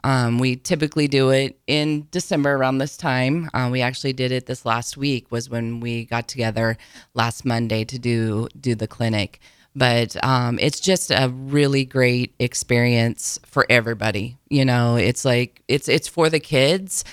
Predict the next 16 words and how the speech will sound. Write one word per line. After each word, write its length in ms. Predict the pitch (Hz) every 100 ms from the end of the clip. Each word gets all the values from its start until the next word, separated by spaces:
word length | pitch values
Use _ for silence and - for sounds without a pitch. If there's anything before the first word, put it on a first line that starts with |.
| - _ _
but 180 | 143 147
it's 140 | 143 -
also 340 | 175 - 175
for 760 | 151 156 147 143 135 135 131 117 131
the 140 | 127
older 300 | 120 139 147
scholars 680 | - 160 156 160 165 165 - -
and 380 | 131 127 127 -
for 160 | 123
us 180 | 120 -
adults 560 | 117 117 127 156 - -
just 380 | 143 131 -
to 60 | 135
kinda 280 | - 123 123
have 240 | 123 120
fun 480 | - 123 120 127